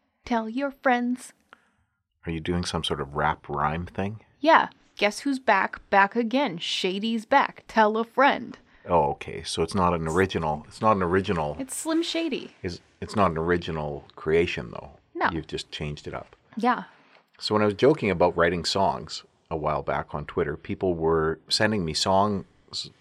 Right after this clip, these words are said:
Speaker 2: that they were just changing the lyrics.
Speaker 1: Mm-hmm.
Speaker 2: And, um, it's, uh, been fascinating in the last two weeks how many people have, uh, thought that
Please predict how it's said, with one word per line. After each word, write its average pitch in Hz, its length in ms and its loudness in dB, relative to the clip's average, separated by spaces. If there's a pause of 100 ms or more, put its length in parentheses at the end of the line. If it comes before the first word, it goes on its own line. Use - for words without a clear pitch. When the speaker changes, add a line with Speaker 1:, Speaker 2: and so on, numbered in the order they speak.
(120)
Speaker 2:
that 80 180 -4
they 87 120 0
were 80 120 -4
just 80 200 -8
changing 82 380 -2
the 73 80 -6
lyrics. 80 560 0
Speaker 1:
Mm-hmm. 185 420 -6 (220)
Speaker 2:
And, 80 460 -4
um, 82 360 0 (140)
it's, - 240 -10
uh, 87 200 2
been 92 240 -4
fascinating 101 680 0
in 80 80 -6
the 80 80 -6
last 87 280 -2
two 92 180 -4
weeks - 340 -6
how 92 140 -6
many 90 220 -6
people 87 420 -6
have, 80 340 -2 (140)
uh, 82 380 -2 (240)
thought 85 280 0
that - 180 -8